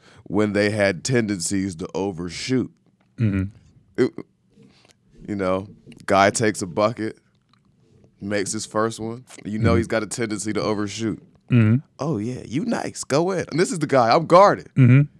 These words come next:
Speaker 1: And I start telling him, "Yeah, you nice. Go in."
Speaker 2: Mm-hmm.
Speaker 1: Just whisper to him, "Yeah, you, you the man.
Speaker 2: You the man.
Speaker 1: You nice."
Speaker 2: Mm-hmm.
Speaker 1: Then don't let one of his teammates miss a shot.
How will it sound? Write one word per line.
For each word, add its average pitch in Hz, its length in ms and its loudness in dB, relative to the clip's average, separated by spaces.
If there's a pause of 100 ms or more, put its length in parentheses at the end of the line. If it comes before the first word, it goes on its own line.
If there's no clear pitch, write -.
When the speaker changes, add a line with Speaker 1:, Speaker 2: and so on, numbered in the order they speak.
(200)
Speaker 1:
And 120 80 2
I 135 80 6
start 120 200 0
telling 117 280 0
him, 78 200 -14 (220)
"Yeah, 277 200 0
you 226 200 4
nice. 294 400 0
Go 170 260 4
in." 359 200 -2 (140)
Speaker 2:
Mm-hmm. 139 300 4 (720)
Speaker 1:
Just 117 380 -12 (640)
whisper 98 360 -8
to 87 200 -12
him, - 80 -18 (520)
"Yeah, 330 220 -6
you, 220 260 -8
you 330 180 2
the 330 80 -4
man. 156 280 0
Speaker 2:
You 196 80 8
the 220 80 6
man. 240 360 -4 (100)
Speaker 1:
You 339 180 -4
nice." 311 520 -6
Speaker 2:
Mm-hmm. 175 260 6 (1700)
Speaker 1:
Then 120 500 0 (320)
don't 113 220 -2
let 120 180 0
one 110 120 -4
of 101 80 -6
his 95 160 -10
teammates 117 500 -6
miss 87 200 -14
a 87 60 -20
shot. 104 400 -6